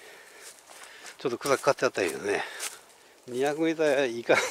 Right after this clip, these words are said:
部分はほとんど回ってなかったね、最初の頃はね。え、上がれないの、そこ。ちょっと上がらせてもらいたいけどね。ここ上がれますよ、ここ、これ。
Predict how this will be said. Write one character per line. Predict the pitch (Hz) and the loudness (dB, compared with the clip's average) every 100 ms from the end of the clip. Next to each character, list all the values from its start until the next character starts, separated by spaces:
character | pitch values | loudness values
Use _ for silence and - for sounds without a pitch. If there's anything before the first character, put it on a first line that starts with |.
| - - | -4 2
部 | 131 | 4
分 | 104 | 6
は | |
ほ | 101 | 4
と | 139 131 | 4 6
ん | |
ど | 117 | 8
回 | 127 | 8
っ | |
て | 117 | 8
な | 117 | 4
か | |
っ | 98 | 2
た | 90 | -4
ね、 | 98 | 0
最 | 107 | 0
初 | 90 | 2
の | 87 | -2
頃 | - 85 | -4 -4
は | |
ね。 | 101 90 - - - - - - - - - - - - - - - - - - - - - - - - - - | -2 -4 -6 -14 -14 -20 -20 -12 -10 -10 -12 -20 -10 -6 -6 -8 -14 -12 -10 -10 -14 -20 -20 -20 -18 -16 -18 -14
え、 | 113 | -6
上 | 113 | -2
が | 123 | 2
れ | 127 | 2
な | 123 113 | 4 2
い | |
の、 | 95 | 0
そ | 85 | -6
こ。 | 78 85 - - - - - - - - - - - - - - - - - - - - - - - - - - - - - | -8 -8 -8 -12 -16 -10 -10 -10 -20 -20 -18 -18 -20 -20 -20 -20 -18 -18 -18 -20 -16 -10 -8 -8 -10 -20 -20 -14 -12 -14 -10
ち | 123 | -6
ょ | |
っ | |
と | 110 | 0
上 | 110 | 2
が | 120 | 4
ら | 113 | 2
せ | |
て | 123 | 2
も | 107 | 0
ら | |
い | 101 | 0
た | 90 | -2
い | |
け | 90 | -6
ど | - | -6
ね。 | 101 90 - - - - - - - - - - - - - - - - - - - - - - | -6 -8 -8 -14 -18 -20 -20 -18 -18 -20 -20 -20 -20 -20 -20 -20 -20 -20 -20 -18 -14 -14 -10 0
こ | |
こ | |
上 | 113 | 4
が | 113 | 4
れ | 120 | 4
ま | 120 | 2
す | - | 0
よ、 | |
こ | - | -8
こ、 | - | -8
こ | |
れ。 | - | -4